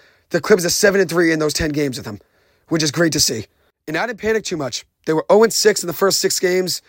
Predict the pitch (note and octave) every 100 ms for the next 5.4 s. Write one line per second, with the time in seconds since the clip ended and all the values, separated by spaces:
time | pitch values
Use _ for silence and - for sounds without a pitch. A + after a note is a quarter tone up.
0 | _ _ E3+ D#3+ F3 D3+ D#3 C3+ E3 F#3
1 | F#3 E3 _ _ _ _ F#3 G3+ E3 F#3
2 | F#3 F3 C#3+ F3 F3 D3 - F#3+ G3 -
3 | G#3 G#3 - _ _ _ _ _ _ _
4 | D3 - G#3+ - F#3+ G3+ D4+ _ _ _
5 | _ _ E3+